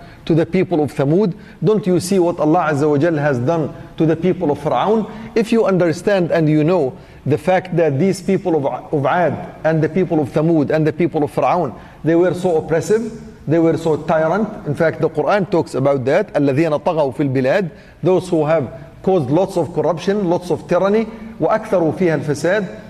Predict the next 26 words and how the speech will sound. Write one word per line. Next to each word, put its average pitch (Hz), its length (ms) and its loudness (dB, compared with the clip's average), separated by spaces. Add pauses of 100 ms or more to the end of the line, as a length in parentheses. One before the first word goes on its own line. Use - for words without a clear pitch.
(120)
and 170 180 4
they 170 80 4
make 190 260 2
corruption 160 460 -2
so 180 240 0
huge, 175 340 0
so 170 260 0
abundant, 175 520 0
so 165 300 0 (180)
numerous. 196 600 2 (480)
Then 220 260 2
Allah 185 380 2
Azza 156 180 0
wa 156 100 2
Jal, 214 240 2
He 180 280 2
replaced 180 720 0
that 165 360 0
tyranny, 190 460 2 (260)
that 185 360 0
oppression, 196 640 -2 (280)
He 220 160 2
replaced 190 480 0
it - 140 0
with 151 180 -2
something 214 640 0